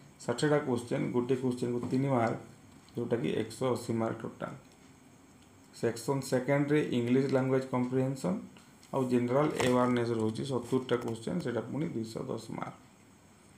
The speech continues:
ଆଉ ସେକ୍ସନ ଥାର୍ଡରେ କମ୍ପ୍ୟୁଟର ନଲେଜ ଆଣ୍ଡ ମଡ୍ୟୁଲ କୋଡ଼ିଏଟା, ଏଇଟା ଷାଠିଏ ମାର୍କ ରହୁଛି।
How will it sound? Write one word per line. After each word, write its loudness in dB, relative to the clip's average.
ଆଉ -8
ସେକ୍ସନ 0
ଥାର୍ଡରେ 2
କମ୍ପ୍ୟୁଟର -2
ନଲେଜ 2
ଆଣ୍ଡ 0
ମଡ୍ୟୁଲ 2
କୋଡ଼ିଏଟା, 2
ଏଇଟା -2
ଷାଠିଏ -6
ମାର୍କ -4
ରହୁଛି। -10